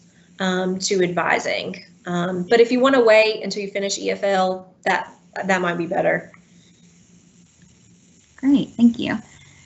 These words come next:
Speaker 2: The next question, what is the best process or action to take if and when applying to universities outside of North Carolina?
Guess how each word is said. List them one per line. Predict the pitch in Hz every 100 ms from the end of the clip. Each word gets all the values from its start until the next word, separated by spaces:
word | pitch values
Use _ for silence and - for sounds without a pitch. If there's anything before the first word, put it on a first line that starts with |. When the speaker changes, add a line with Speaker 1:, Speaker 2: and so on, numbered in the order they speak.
| _
Speaker 2:
The | 269 262
next | 277 - - -
question, | 254 - - 247 240 233 233 - - - _
what | - 233 349 311
is | 269 -
the | 233
best | 202 202 208 -
process | - 190 208 233 233 240 -
or | 202 -
action | 180 - - 226 233
to | 233
take | - 240 247 - - - _ -
if | 277 294
and | 311 220 190
when | 190 180 165 165 -
applying | 180 - 185 180 175 180
to | -
universities | 180 175 160 170 - 170 160 - -
outside | 175 - - 170 165
of | 160
North | 175 165
Carolina? | - 160 143 - - 233